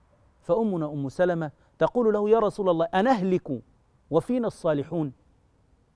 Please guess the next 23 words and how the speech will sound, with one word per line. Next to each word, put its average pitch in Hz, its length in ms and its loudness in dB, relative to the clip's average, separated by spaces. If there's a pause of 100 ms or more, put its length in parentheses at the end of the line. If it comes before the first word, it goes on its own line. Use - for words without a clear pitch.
(760)
الذين 180 340 0
يقرؤون 202 360 -2
القرآن 185 360 -6
كثير 208 600 -2
والذين 165 460 -2 (300)
يتصدقون 151 880 -6
كثير 185 640 -6
الذين 170 300 -6
يحافظون 160 540 -6
على 160 140 -4
الصلاة، 165 320 -4 (280)
نهلك 269 480 2
وفينا 202 600 0
هؤلاء 220 380 0
الصالحون؟" 202 720 -2 (560)
قال: 135 260 0
نعم، 156 300 -6 (720)
إذا 139 280 0
كثر 170 420 -6
الخبث 127 600 -12 (1120)
يمضي 180 260 0
الزمان 151 500 -4
دورته 147 440 -4